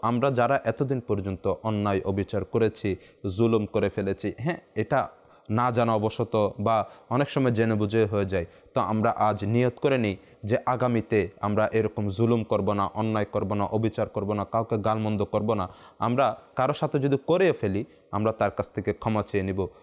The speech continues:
তো আর যাদের উপর জুলুম হয়েছে, যাদের উপর অন্যায় অবিচার হয়েছে, যাদেরকে কেউ গালি দিয়েছে, আমরা তাদেরকে আল্লাহ তাবারক ওয়া তাআলার দিকে দেখে, আহ, রাসূল পাক সাল্লাল্লাহু আলাইহি ওয়াসাল্লামের দিকে দেখে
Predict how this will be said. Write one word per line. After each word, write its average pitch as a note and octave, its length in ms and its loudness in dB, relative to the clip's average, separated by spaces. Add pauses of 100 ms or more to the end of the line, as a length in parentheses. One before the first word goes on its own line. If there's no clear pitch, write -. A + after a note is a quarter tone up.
(220)
তো G2+ 220 2 (300)
আর A2 360 0
যাদের C3+ 300 0
উপর D#3 240 0
জুলুম C#3+ 360 2
হয়েছে, G#2+ 540 2
যাদের A2+ 340 0
উপর B2 240 -2
অন্যায় A2 360 0
অবিচার G#2 320 0
হয়েছে, G#2+ 460 0 (180)
যাদেরকে A2 460 -2
কেউ A2 180 0
গালি G#2+ 240 0
দিয়েছে, A2 400 0 (280)
আমরা C3+ 220 0
তাদেরকে A#2+ 500 -2 (180)
আল্লাহ D3+ 280 2
তাবারক C#3+ 420 0
ওয়া D#3 120 2
তাআলার B2 300 0
দিকে A#2 180 0
দেখে, G#2+ 400 0 (280)
আহ, A2 120 4
রাসূল D3 300 0
পাক C#3 260 -2
সাল্লাল্লাহু C3 500 0
আলাইহি B2+ 300 2
ওয়াসাল্লামের B2 580 0
দিকে A2+ 180 -2
দেখে G#2+ 360 0